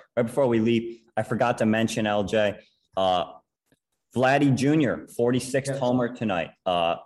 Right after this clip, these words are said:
Speaker 1: to t-, take first place, uh, in the leaderboard.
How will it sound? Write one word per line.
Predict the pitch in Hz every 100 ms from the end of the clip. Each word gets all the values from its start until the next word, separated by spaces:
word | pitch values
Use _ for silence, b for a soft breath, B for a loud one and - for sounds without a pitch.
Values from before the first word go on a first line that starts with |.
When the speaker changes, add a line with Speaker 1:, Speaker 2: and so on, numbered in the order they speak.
| _
Speaker 1:
to | 120
t-, | 120 - _
take | - 117 113
first | - 117 -
place, | - 113 110 123 - - _ _ _ _ _ -
uh, | 87 85 85 -
in | 104
the | 95
leaderboard. | 90 104 110 107 110 110 113 113